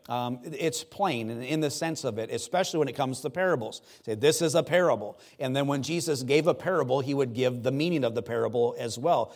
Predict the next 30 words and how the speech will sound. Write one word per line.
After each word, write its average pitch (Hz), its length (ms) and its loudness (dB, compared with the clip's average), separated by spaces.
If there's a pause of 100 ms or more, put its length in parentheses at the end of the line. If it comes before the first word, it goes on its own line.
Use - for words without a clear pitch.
(160)
And - 80 -2
I'm 123 160 0
thankful 151 380 0
for 120 260 -4
that. 131 180 4
He 135 120 0
would 120 180 2
tell 127 220 4
them, 131 280 0 (220)
uh, 113 240 4 (120)
"This 127 220 2
is 135 140 -2
the 131 140 -2
story 143 340 0
he's 135 160 0
saying," 160 320 -2 (220)
and 127 120 -4
then 123 120 0
he 120 100 -2
would 123 180 0
give 123 380 0
the 127 80 -2
meaning 127 320 0
of 120 220 0
that 120 180 4
which 123 200 -2
he 127 120 2
is 104 140 0
doing 127 340 0
here, 120 320 0